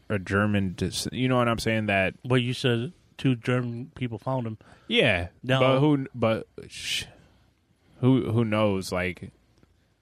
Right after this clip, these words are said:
Speaker 1: I'm pretty sure the early, they say the early man were, was more of, like, a,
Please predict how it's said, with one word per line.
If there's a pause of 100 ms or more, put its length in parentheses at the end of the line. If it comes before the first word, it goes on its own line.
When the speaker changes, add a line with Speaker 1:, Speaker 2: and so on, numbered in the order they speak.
(580)
Speaker 1:
I'm
pretty
sure
the
early,
they
say
the
early
man
were,
was (960)
more
of,
like,
a,